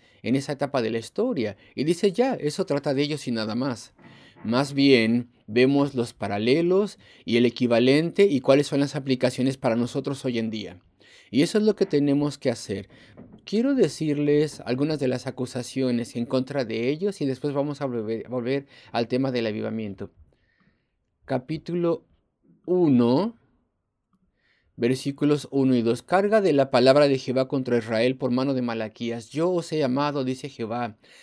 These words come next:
"como nación. Y dijisteis, '¿En qué nos amaste?'". Nosotros no somos amados.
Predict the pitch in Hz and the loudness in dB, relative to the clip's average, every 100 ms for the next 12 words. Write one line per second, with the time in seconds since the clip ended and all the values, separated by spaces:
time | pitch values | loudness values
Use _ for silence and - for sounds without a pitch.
0 | - _ - 123 120 123 - 160 170 120 | -20 _ -4 0 0 -2 -2 0 2 2
1 | 107 _ _ _ 139 165 165 214 220 - | -2 _ _ _ -2 -2 0 -2 -2 2
2 | 135 113 - - - - 131 131 127 131 | 2 2 -2 -20 -20 2 6 6 4 2
3 | 120 127 156 185 _ 117 127 127 - 143 | 4 4 2 -2 _ 0 2 2 0 -2
4 | 175 220 - 101 95 _ _ _ _ _ | 0 -4 -6 -12 -12 _ _ _ _ _
5 | _ _ _ _ _ _ _ _ _ _ | _ _ _ _ _ _ _ _ _ _
6 | _ _ 120 139 131 - 180 190 214 170 | _ _ -4 -4 -4 -2 -2 0 -4 -2
7 | 143 147 185 208 240 269 - 127 127 131 | -2 -2 -2 -2 0 0 0 -2 -2 -2
8 | 107 98 - | -6 -12 -20